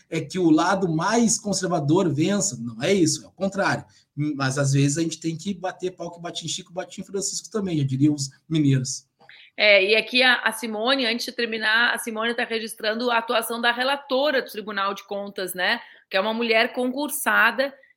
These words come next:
Speaker 2: eh, e que deve ter sofrido realmente pressões intensas, segurou seu voto, o segundo voto já foi anunciado,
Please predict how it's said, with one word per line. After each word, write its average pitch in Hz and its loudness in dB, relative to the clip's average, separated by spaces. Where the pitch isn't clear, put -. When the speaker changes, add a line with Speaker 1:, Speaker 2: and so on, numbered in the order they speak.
Speaker 2:
eh, 202 4
e 214 -2
que 220 -4
deve 240 2
ter 269 -10
sofrido 262 -4
realmente 262 0
pressões 226 -4
intensas, 247 -4
segurou 233 -2
seu 240 -4
voto, 202 0
o 208 -16
segundo 214 -10
voto 208 -4
já 226 -2
foi 214 -6
anunciado, 202 0